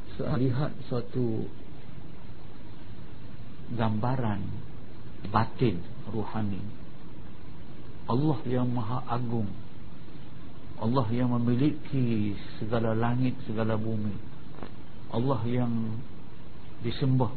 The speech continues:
oleh kesemua makhluk, dan makhluk Allah Ta'ala begitu juta, berbilion banyak. Cuba Allah mengirim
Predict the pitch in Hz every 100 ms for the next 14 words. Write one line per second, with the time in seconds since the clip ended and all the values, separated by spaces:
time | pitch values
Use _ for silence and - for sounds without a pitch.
0 | 113 120 - 127 - 127 127 120 120 110
1 | 110 104 - - - - - - - -
2 | - - - 117 110 120 - 131 139 131
3 | 123 127 123 127 117 117 127 131 127 107
4 | 98 135 - - 135 123 117 120 110 87
5 | 87 135 147 143 143 120 110 123 135 131
6 | - - - - - - - - - -
7 | - - - 110 113 117 117 113 - -
8 | - - - - - - - - 101 113
9 | 113 113